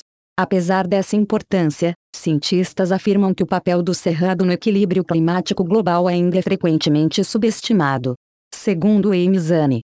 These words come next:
o enorme estoque de carbono existente nesses solos não costumava ser incluído nos cálculos climáticos globais simplesmente porque não havia conhecimento detalhado sobre sua dimensão.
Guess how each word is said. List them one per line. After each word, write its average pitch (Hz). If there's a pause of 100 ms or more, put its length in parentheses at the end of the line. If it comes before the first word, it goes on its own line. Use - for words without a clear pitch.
(100)
o 185
enorme 185
estoque 180
de 170
carbono 156
existente 151
nesses 202
solos 202
não 226
costumava 170
ser 180
incluído 214
nos 208
cálculos 190
climáticos 175
globais 170
simplesmente 185
porque 190
não 180
havia 170
conhecimento 175
detalhado 185
sobre 202
sua 190
dimensão. 180